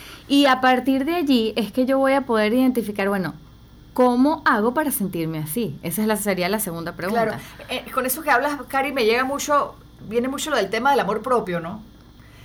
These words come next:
Speaker 2: Cuando tú te enfocas en que, cómo te quieres sentir, en cómo quieres, es como esa mujer que tú quieres ver y decir, "Wow, esta, esta chica me parece lo máximo, ella me parece chévere", eres tú misma.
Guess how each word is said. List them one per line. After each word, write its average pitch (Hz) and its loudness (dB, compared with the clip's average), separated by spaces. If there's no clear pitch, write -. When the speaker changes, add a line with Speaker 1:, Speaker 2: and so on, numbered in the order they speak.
Speaker 2:
Cuando 220 0
tú 262 -4
te 262 -4
enfocas 262 -2
en 220 -4
que, 214 -6
cómo 247 -4
te 254 -6
quieres 262 -2
sentir, 214 -4
en 202 -8
cómo 220 -2
quieres, 247 -2
es 247 -8
como 285 -2
esa 302 0
mujer 240 0
que 269 0
tú 262 -6
quieres 254 -4
ver 262 2
y 269 -2
decir, 240 0
"Wow, 220 6
esta, 233 -4
esta 240 -4
chica 254 -2
me 220 -2
parece 190 -2
lo 208 2
máximo, 202 -2
ella 220 2
me 226 -2
parece 185 -4
chévere", 196 0
eres 285 -2
tú 294 -8
misma. 254 -4